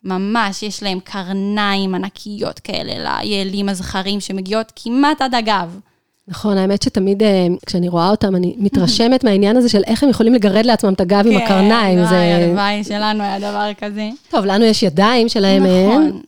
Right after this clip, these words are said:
Speaker 2: אבל
Speaker 1: נכון, אבל
Speaker 2: להם
Speaker 1: להם יש
Speaker 2: יש
Speaker 1: רגליים
Speaker 2: נכון.
Speaker 1: חזקות מאוד, ופרסות, שבזכות הרגליים והפרסות האלה הם יכולים בעצם לטפס על מצוקים מאוד מאוד מאוד גבוהים ותלולים. אני חושבת שאם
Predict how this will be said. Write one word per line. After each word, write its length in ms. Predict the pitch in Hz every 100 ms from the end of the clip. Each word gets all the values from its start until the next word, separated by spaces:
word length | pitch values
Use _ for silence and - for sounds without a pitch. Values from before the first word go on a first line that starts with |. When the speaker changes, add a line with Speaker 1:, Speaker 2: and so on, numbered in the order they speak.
| -
Speaker 2:
אבל 260 | 190 190 208
Speaker 1:
נכון, 180 | 196
אבל 120 | 185 226
Speaker 2:
להם 120 | 269
Speaker 1:
להם 480 | 233 226 262 240 233
יש 160 | 190
Speaker 2:
יש 80 | 180
Speaker 1:
רגליים 800 | 180 180 185 185 196 190 233 254
Speaker 2:
נכון. 220 | 254 160
Speaker 1:
חזקות 1300 | 175 208 220 196 185 - _ - 233 233 247 277 - - 208
מאוד, 560 | 190 - 196 196 214 285 -
ופרסות, 1080 | 202 214 220 202 202 - - 294 311 330 - _ _
שבזכות 560 | - 208 208 - 339 311
הרגליים 400 | 247 226 262 226
והפרסות 500 | 208 202 196 262 311
האלה 160 | 330
הם 120 | 226
יכולים 540 | 190 180 190 202 254 277
בעצם 380 | 196 226 285 339 -
לטפס 600 | 208 208 202 - 285 302
על 80 | 247
מצוקים 680 | 202 - 190 - 240 311 349 _ _
מאוד 480 | 220 254 320 359 330
מאוד 320 | 294 294 294
מאוד 300 | 254 247 254
גבוהים 360 | 202 208 220 233
ותלולים. 640 | 240 - 196 196 202 190 190 - _ _ -
אני 180 | 214 208
חושבת 400 | 226 240 262 277
שאם 200 | 233